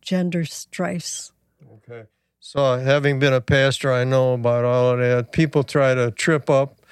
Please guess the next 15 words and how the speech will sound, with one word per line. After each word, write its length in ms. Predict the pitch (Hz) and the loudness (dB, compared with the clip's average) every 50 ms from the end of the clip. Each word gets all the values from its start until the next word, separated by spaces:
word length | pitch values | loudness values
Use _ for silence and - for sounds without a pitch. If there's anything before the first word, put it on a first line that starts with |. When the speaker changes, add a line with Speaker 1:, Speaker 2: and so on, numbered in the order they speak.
| - - - _ _ _ - | -20 -20 -20 _ _ _ -6
Speaker 2:
the 80 | 131 123 | -4 -2
man 360 | 127 131 135 139 139 143 139 | 0 2 2 2 2 2 2
or 140 | 135 131 131 | 2 2 2
a 140 | 131 131 | 0 0
woman 360 | 127 127 135 135 135 139 135 131 | 0 0 0 0 0 0 0 0
of 140 | 131 123 | 0 0
God, 380 | 127 131 127 123 127 131 135 135 | 0 0 2 2 2 2 2 2
and 140 | 131 127 127 | 2 2 2
they 120 | 131 135 | 0 0
try 300 | 131 - - 165 156 156 | 0 0 0 2 2 2
to 140 | 143 143 135 | 2 0 -2
trip 480 | 131 - - - 175 160 147 139 - 156 | -2 -4 -4 0 2 2 2 0 0 0
up 280 | 143 135 139 131 135 | 0 0 0 -2 -4
new 280 | 147 131 135 147 151 143 | -2 0 2 2 2 2
believers. 800 | 131 139 143 139 143 143 143 147 147 151 147 143 139 131 - | 2 2 2 2 2 2 2 2 2 2 0 0 0 -2 -4